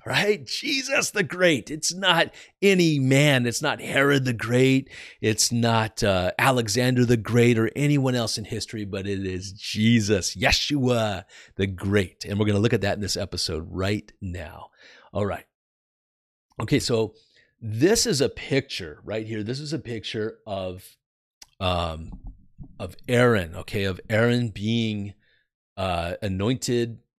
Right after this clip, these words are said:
and ordained by Moses as God commanded Moses to do. So, so Moses has his hands on Aaron's head. He puts the oil over him. The oil drips down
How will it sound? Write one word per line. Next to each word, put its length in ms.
and 680
ordained 960
by 340
Moses 460
as 140
God 300
commanded 560
Moses 420
to 140
do. 400
So, 360
so 160
Moses 380
has 180
his 160
hands 640
on 320
Aaron's 320
head. 480
He 100
puts 240
the 200
oil 440
over 240
him. 220
The 140
oil 300
drips 440
down 500